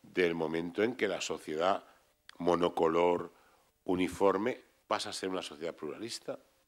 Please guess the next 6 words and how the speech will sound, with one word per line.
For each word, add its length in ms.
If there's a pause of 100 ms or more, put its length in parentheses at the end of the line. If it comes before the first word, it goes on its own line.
(1300)
Eh, 200
hemos 200
aprendido 420
mucho 280
de 80
eso. 300